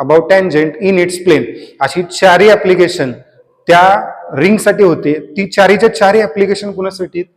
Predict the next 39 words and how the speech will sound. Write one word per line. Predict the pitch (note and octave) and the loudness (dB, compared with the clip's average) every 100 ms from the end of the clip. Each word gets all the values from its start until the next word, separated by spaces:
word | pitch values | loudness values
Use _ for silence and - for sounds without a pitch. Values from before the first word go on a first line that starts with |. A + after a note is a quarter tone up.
| _ _ | _ _
डिस्कसाठी, | B2+ D3 - - C3+ A2+ - _ - | -6 -6 -6 -10 -12 -12 -20 _ 0
बरोबर? | F3 G#3 - - - - | 4 4 2 -6 -6 -2
त्यातला | D#3+ F3+ | 0 2
आपण | F#3 F#3+ F#3+ | 2 2 -2
आता | F#3+ G3 | 0 0
moment | F#3+ F#3 F#3+ G3 | 2 0 0 0
of | F#3 | 2
inertia | F#3+ F#3 F#3+ | 0 0 -2
of | E3+ | 0
disk | F#3+ F#3 - | -2 -4 -8
about | E3+ F#3 F#3 F#3+ | 0 0 0 -4
center | F#3 F#3+ | -4 0
of | F#3 F#3 | 0 2
mass, | D3+ - - _ _ _ | 0 -2 -16 _ _ _
ती | F3 | -2
तर | F3 | 2
ॲप्लिकेशन | F3+ F3+ F3+ F3+ F#3 | 2 2 0 -2 -4
आपलं | F3 F3+ | -4 -2
झालेलं | F3+ F3+ F3 F3+ | 2 4 4 2
आहे, | F#3 - _ _ _ - | -2 -10 _ _ _ -2
तो | F3 | 2
व्हिडिओ | F3+ F3 | 4 2
तुम्हाला | F3 F3 E3+ E3+ | 2 -2 -2 -2
पाहायला | E3+ D#3 D#3+ | -2 0 2
भेटेल. | D#3+ D3 C#3+ - - _ _ _ _ _ _ | 0 0 -4 -8 -20 _ _ _ _ _ _
जर | C3 D3+ | -4 -2
तुम्ही | D#3 E3 | -2 -2
चॅनलमध्ये, | E3+ D#3+ E3 E3 D#3+ E3 E3+ - - _ _ | -2 -2 -2 -2 -2 -4 -6 -16 -20 _ _
अ, | D3 C#3+ C#3+ C#3+ - | -4 -2 -4 -6 -2
चॅनलला | D3+ D3+ E3 | 0 2 0
आपल्या | D#3+ D#3+ | 0 -2
सबस्क्राईब | D#3+ D#3+ - E3 | -2 -6 0 0
केलेलं | E3 D#3+ D#3 | 0 0 -2
असेल | - D#3+ | -4 -6
तर | E3 | -4
सर्व | E3 D#3+ | -4 -2
व्हिडिओ | D#3+ D#3+ D#3+ | 0 0 -2
तुम्हाला | D#3 D3+ | -4 -4
भेटतील. | E3 F3+ F3+ D#3+ | -2 -2 -2 -8